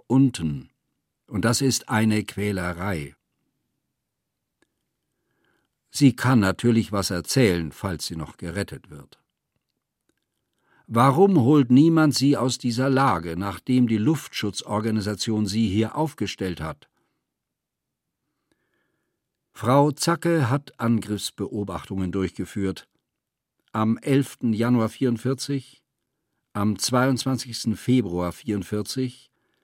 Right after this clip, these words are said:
dreißigster Mai vierundvierzig. Dann hat sie allerdings vierzehnter Februar fünfundvierzig und neunzehnter Februar fünfundvierzig Junkerswerke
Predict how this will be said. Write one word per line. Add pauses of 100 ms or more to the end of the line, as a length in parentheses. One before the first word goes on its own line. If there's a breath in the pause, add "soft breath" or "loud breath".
(200)
dreißigster
Mai
vierundvierzig. (720 soft breath)
Dann
hat
sie
allerdings
vierzehnter
Februar
fünfundvierzig
und
neunzehnter
Februar
fünfundvierzig (340)
Junkerswerke